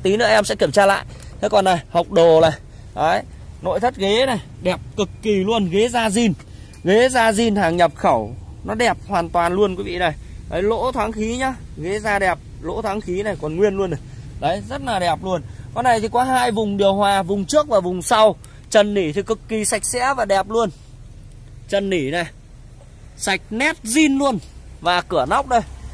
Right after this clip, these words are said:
cửa sổ trời. Đấy, những bác nào yêu thích cái dòng, ờ, Kosovo, ờ, hiện đại của Nhật Bản này thì hãy alo ngay cho em.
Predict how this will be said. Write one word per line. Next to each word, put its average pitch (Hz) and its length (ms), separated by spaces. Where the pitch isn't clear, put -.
cửa 180 160
sổ 147 240
trời. 185 320
Đấy, 160 260
những 269 200
bác 294 180
nào 233 200
yêu 247 260
thích 294 180
cái 254 100
dòng, 208 340
ờ, 190 580
Kosovo, 240 580
ờ, 190 400
hiện 214 180
đại 202 220
của 170 160
Nhật 165 240
Bản 143 220
này 165 200
thì 180 100
hãy 208 140
alo 208 260
ngay 202 220
cho 202 160
em. 202 200